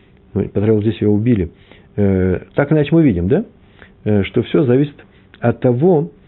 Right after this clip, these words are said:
м, какую пшию ты сделал. Если он из-за пшия, то есть такое мнение, что ты за это отвечаешь. Э, мы с вами на пятьдесят шестом, пятьдесят шестом листе первой страницы, пятый урок.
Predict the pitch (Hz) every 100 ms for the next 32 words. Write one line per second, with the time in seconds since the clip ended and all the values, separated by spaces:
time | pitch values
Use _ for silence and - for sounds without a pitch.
0 | _ _ - 113 104 101 95 85 - -
1 | - - - - - 190 - 196 - 131
2 | 185 170 - 170 143 127 110 110 90 85
3 | 135 127 - 175 139 101 - 165 117 120
4 | - - - 202 262 285 _ _ _ _
5 | - _ 113 117 127 - _ _ _ _
6 | _ - 117 110 104 110 104 117 131 113
7 | 110 - 98 98 98 101 101 135 110 -
8 | _ - - - - - - 107 113 143
9 | 143 131 117 - - - 104 104 101 101
10 | 107 107 - - - 107 98 85 104 -
11 | 92 - - 104 - 117 107 - - -
12 | 110 101 - 131 175 - 147 - _ -
13 | - - - 135 139 131 104 -